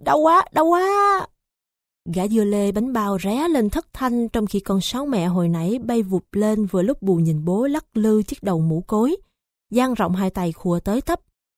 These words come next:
Chuỗi vòng lon và vỏ hộp đeo trên cổ hai bố con réo soạt soạt không dứt, nghe như cái tiếng ô tô nghiến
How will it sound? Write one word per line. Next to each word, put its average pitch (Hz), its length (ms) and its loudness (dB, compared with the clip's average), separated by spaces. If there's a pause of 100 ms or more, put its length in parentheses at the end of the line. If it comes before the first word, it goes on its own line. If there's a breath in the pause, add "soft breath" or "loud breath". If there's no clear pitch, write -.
(460)
Chuỗi 202 220 4
vòng 214 220 2
lon 208 280 2
và 196 120 0
vỏ 175 180 -2
hộp 220 400 0
đeo 202 160 2
trên 202 200 0
cổ 180 140 0
hai 220 220 -2
bố 214 260 0
con 185 360 2
réo 226 280 0
soạt 180 240 -4
soạt 160 360 -4
không 180 300 0
dứt, 320 160 2 (200)
nghe 185 280 4
như 175 140 2
cái 208 140 -4
tiếng 240 180 2
ô - 180 2
tô 185 340 2
nghiến 202 200 2